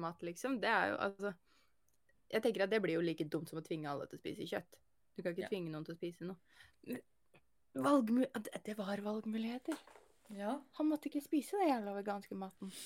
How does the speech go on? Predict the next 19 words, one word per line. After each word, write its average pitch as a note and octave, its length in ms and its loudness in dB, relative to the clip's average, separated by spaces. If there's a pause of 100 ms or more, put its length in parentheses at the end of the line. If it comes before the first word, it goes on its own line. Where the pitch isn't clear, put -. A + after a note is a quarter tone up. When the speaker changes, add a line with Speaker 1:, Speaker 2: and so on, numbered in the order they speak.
Speaker 1:
Og A3 80 6
det G3+ 80 10
er F#3+ 100 -6
ikke D#4+ 180 4
så - 240 0
fælt - 320 0
som G3+ 400 -2
vi G3 80 0
skal - 160 -6
ha F#3+ 160 -2
det G#3 80 -6
til, A#3+ 160 2
altså. - 220 -4 (460)
Vegansk F#3+ 360 0
mat A#3 160 2
er E4 140 2
mat, C#4 220 2
det G3 120 8
også. - 160 0